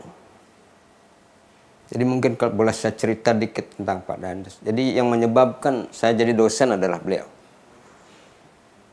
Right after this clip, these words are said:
Karena pada waktu itu sudah tidak ada jatah untuk jurusan bimbingan konseling sebenarnya.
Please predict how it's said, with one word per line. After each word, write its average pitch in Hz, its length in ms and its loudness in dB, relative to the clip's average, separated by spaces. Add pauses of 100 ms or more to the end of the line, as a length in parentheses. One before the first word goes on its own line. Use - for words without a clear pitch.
(120)
Karena 104 160 -4
pada 104 240 2
waktu 101 480 0
itu 117 400 -4 (160)
sudah 98 320 -2 (880)
tidak 90 320 -2
ada 90 400 -4 (640)
jatah 98 560 -2
untuk 95 320 -8 (1200)
jurusan 90 400 -4
bimbingan 95 400 -2
konseling 101 560 0
sebenarnya. 87 560 -10